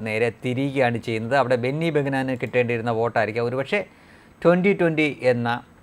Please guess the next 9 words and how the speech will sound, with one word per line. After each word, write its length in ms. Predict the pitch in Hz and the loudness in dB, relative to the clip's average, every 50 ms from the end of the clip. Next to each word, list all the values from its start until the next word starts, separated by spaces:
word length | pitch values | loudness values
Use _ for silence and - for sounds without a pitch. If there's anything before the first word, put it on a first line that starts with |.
| - 120 | -4 0
ആ, 240 | 120 117 120 117 117 - - | 0 2 2 0 0 2 4
പാർട്ടി 260 | 120 120 120 - 131 | 4 4 4 2 0
ഏറ്റവും 320 | 123 120 - - 160 147 139 | -4 -2 0 2 0 2 2
കൂടുതൽ 280 | 131 131 123 120 123 123 120 120 | 0 -2 -2 0 0 0 2 2
വോട്ട്, 260 | 127 147 147 147 - | 2 0 0 -2 -4
ആ, 340 | - - - - 117 113 110 110 107 107 104 110 113 | -8 -8 -10 -8 -4 -2 -2 -2 -2 -2 -4 -4 -4
നേടിയൊരു 380 | 113 117 117 120 117 113 110 - | -2 -2 0 0 0 -2 -2 -2
സ്ഥലമാണത്. 500 | 117 110 110 120 120 117 117 113 107 123 143 147 - | 0 0 0 0 0 0 0 0 0 0 0 2 4
ചാർലി 280 | 135 131 139 147 156 | 6 6 6 6 2